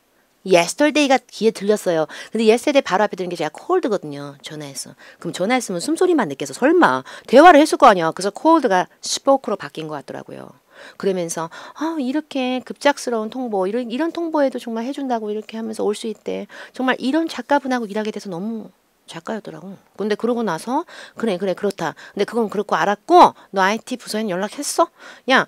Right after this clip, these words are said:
앞으로 다가올 출-, 출간일이 지금 너 지금 장난해? 지금까지도 여전히 지금 이상해. 너 지금 정보가 오류가 있어. Amazing World라는 책이 지금 딜레이 됐잖아, 삼 주 동안. 어? 출간일이 삼 주 미뤄졌잖아. 삼 주 미뤄져서 업키나발루라는 책하고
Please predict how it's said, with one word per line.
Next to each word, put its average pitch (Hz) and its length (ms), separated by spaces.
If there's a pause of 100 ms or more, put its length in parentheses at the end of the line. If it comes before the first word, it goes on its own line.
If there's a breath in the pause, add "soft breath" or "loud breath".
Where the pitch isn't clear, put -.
(140 loud breath)
앞으로 247 300
다가올 240 300
출-, 302 260
출간일이 302 520
지금 233 260
너 220 120
지금 233 300
장난해? 214 380 (180 loud breath)
지금까지도 285 600
여전히 285 400
지금 220 220
이상해. 254 340
너 190 80
지금 165 160 (220 loud breath)
정보가 190 500
오류가 180 320
있어. 160 360
Amazing 202 460
World라는 175 580
책이 196 280
지금 151 160
딜레이 208 240
됐잖아, 208 320
삼 214 160
주 202 80
동안. 180 220 (460)
어? 226 220 (220 loud breath)
출간일이 285 400
삼 269 180
주 262 140
미뤄졌잖아. 156 800 (220 loud breath)
삼 277 260
주 277 160
미뤄져서 165 580
업키나발루라는 170 880
책하고 165 300